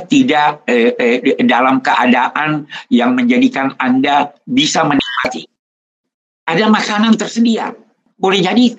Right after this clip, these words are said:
Anda tidak punya selera. Boleh jadi Anda sakit.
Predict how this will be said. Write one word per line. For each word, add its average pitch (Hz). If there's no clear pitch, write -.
Anda 160
tidak 135
punya 123
selera. 196
Boleh 151
jadi 185
Anda 110
sakit. 208